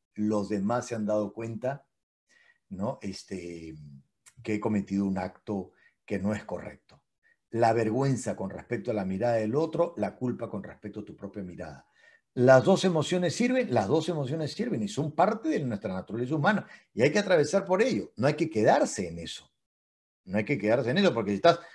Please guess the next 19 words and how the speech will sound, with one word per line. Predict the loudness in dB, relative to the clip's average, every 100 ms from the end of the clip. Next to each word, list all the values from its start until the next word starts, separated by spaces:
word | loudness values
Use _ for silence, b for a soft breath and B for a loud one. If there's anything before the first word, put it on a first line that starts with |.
| B B 0
muy | 4 6
instalado | 6 6 6 6
en | 8
la | 8
vergüenza, | 8 6 4 4 2 2
la | 2
mirada | 4 4 6
del | 6
otro | 6 4 -2
te | -2
corta | 0 0 4
para | 4 6
todo, | 6 6 2
entonces | 0 0
ya | 0
no | 2
puedes | 2 2
hacer | 2
nada. | 4 4 2